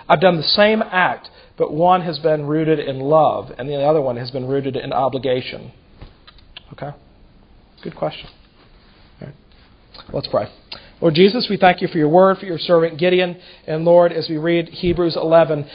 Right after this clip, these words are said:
we thank you that as Gideon is counted amongst that hall of fame of faith, uh, that we too can be counted amongst them. Uh, that al-, although flawed and struggling, um, uh,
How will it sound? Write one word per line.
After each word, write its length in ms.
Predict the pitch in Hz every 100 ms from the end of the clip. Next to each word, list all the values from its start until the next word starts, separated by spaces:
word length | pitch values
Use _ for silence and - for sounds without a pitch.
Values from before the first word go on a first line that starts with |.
| - -
we 180 | 180 190
thank 260 | 196 185 202
you 140 | 185
that 240 | 156 147 -
as 260 | 147 139
Gideon 420 | - 180 190 180
is 340 | 175 160 151 -
counted 400 | - 175 175 170
amongst 480 | 170 156 156 151 -
that 220 | 165 151 - -
hall 480 | - 185 185 185 185
of 120 | 175 -
fame 320 | - 165 165 165
of 320 | 160 156 139 - - -
faith, 300 | 175 151 127 - - - -
uh, 180 | 143 143
that 160 | 156 170
we 180 | 170 175
too 260 | - 180
can 140 | 175 165
be 120 | 156
counted 380 | 156 160 160 156
amongst 360 | 151 147 -
them. 340 | 156 143 123 120 - - - -
Uh, 100 | 135
that 140 | 156
al-, 300 | 180 170 180
although 320 | 175 175 170 160
flawed 680 | - 175 165 170 170 175 175 _ _ -
and 400 | 151 151 147 147 - - _ _ _ _
struggling, 800 | - - 165 180 165 135 110 113 - _ _ -
um, 420 | 143 135 131 131 _ _ - - -
uh, 280 | 139 131